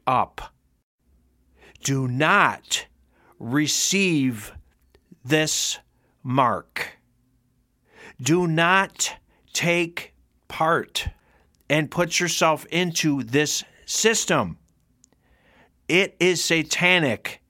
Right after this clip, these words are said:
It is the system of the beast, and it is going to be used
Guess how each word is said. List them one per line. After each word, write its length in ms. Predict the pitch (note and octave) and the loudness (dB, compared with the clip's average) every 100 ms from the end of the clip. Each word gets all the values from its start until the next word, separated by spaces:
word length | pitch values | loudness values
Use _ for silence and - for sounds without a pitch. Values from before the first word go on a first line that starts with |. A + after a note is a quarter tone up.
| _ - - _ | _ -20 -20 _
It 180 | - F3 | 0 2
is 360 | F#3 F#3+ D3+ C3 | 4 0 -2 -8
the 260 | C3 D#3 C#3+ | -2 -2 -2
system 680 | - F#3 F3+ - F#3+ F3 - | -2 0 -2 0 0 0 0
of 360 | D#3+ D#3+ D#3+ - | 2 2 0 -6
the 220 | C#3 D3 C#3 | -2 0 2
beast, 640 | D3 D3 G#2+ - - - _ _ - | 2 0 0 -4 -4 -8 _ _ -8
and 160 | - D#3 | 0 2
it 100 | E3+ | 4
is 180 | E3+ C#3 | 2 0
going 400 | D3+ F3 F#3 F3+ | 0 2 0 0
to 140 | F#3+ | -2
be 120 | F3 | 0
used 840 | F3+ E3 G3+ G3+ B2 F#2 - - | -2 0 0 2 0 -2 -6 -6